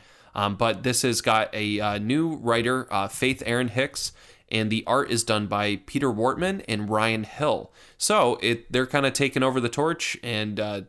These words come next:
taking a crack at this new story and, uh, with a different art style. So I'm really excited to get to see that. That part one is coming out on Tuesday, tomorrow, December eighteenth. Uh, the second part, it was recently delayed.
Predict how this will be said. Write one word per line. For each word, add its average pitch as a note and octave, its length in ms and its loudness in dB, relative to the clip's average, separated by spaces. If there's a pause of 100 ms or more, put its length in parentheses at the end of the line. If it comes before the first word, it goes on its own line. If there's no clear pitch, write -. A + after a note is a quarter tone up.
(640)
taking B2+ 260 2
a G#2+ 40 -2
crack B2+ 300 4
at - 120 -6
this A2+ 180 0
new A#2 140 2
story B2+ 480 2 (280)
and, G#2 300 -2
uh, G#2+ 180 2
with G#2+ 120 -8
a G#2+ 60 0
different B2 320 -2
art C#3+ 200 0
style. G#2 320 0
So G#2+ 380 -4
I'm B2+ 200 -2
really A#2+ 220 2
excited G#2+ 360 -2
to G#2 60 -8
get G2 160 -10
to A2 60 -10
see G#2 220 -2
that. E2+ 240 -14 (400)
That B2+ 220 2
part C#3+ 200 4
one C3+ 140 4
is A#2+ 100 2
coming A#2 240 0
out A2 160 2
on G#2 160 -2
Tuesday, A#2+ 480 0
tomorrow, A2 540 0
December A#2 640 0
eighteenth. - 760 -6 (400)
Uh, A2 200 2
the A#2 420 2
second F#3+ 460 0
part, A#2+ 360 2
it A2 60 0
was A2 200 -4
recently C3 460 0
delayed. G#2 600 -2